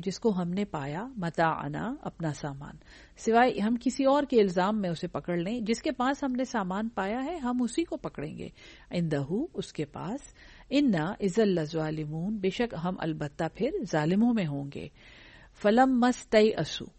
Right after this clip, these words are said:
پس جب وہ مایوس ہو گئے، مِنْہُ، اس سے، خَلَصُوا، اکیلے ہو کر بیٹھے، نجین، مشورہ کرنے کے لیے، آپس میں انہوں نے مشورہ کیا۔ قَالَ کبیرہم، کہا ان کے بڑے نے، الم تعلموا، کیا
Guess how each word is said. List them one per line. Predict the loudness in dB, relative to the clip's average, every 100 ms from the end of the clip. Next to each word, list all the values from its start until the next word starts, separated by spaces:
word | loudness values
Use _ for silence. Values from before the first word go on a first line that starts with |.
| -20 _ -20 0
پس | 2 4
جب | 2 4
وہ | 4
مایوس | 2 0 0 2 2 2 -4
ہو | -4
گئے، | -2 -4 -2
مِنْہُ، | -2 0 -2 -4 -8
اس | -8 -10 -6
سے، | -4 -4 -6 -14 -20 -16
خَلَصُوا، | 0 4 4 2 -4 -8 -8 -10 -16 -14
اکیلے | -8 2 6 6 6
ہو | 6 2
کر | 0
بیٹھے، | -4 -4 -4 -2 -2 -2 -8 -20 -12 0
نجین، | 2 4 4 4 0 -4 -8 -10
مشورہ | -8 -2 0 0
کرنے | -4 -6 -8
کے | -8 -8
لیے، | -6 -8 -2
آپس | -2 0 0 0
میں | -4
انہوں | -4 -4 -6
نے | -6 -6
مشورہ | -8 -4 -6 -6
کیا۔ | -8 -10 -10 -20 -20 -20 2
قَالَ | 6 6 6 4
کبیرہم، | 4 6 6 4 -2 -8 -10 -18 -6
کہا | 0 4 4
ان | 2 -2
کے | 0
بڑے | 0 2 0 0
نے، | -2 -4
الم | -2 0 0
تعلموا، | 0 -2 0 0 0 -2 -4 -8 -20 -20 -4
کیا | -2